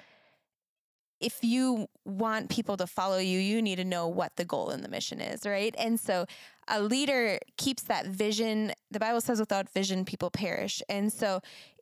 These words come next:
keeping that vision in mind so people don't start flaking off and leaving, but they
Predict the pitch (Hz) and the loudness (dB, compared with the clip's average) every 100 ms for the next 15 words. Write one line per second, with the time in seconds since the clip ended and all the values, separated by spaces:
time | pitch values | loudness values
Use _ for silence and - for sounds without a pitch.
0 | - - 262 269 247 208 208 214 233 202 | -8 -2 0 2 2 2 2 4 4 4
1 | 190 185 175 208 294 - 262 240 220 208 | 2 0 0 2 2 2 0 0 -2 -2
2 | 196 185 196 - 185 - 202 196 - 185 | -2 -2 -2 -2 -4 -2 -4 -2 -4 -4
3 | 190 - 180 190 208 226 240 208 - - | -4 -4 -4 -2 -2 0 0 -2 -6 -6
4 | 185 185 | -4 -4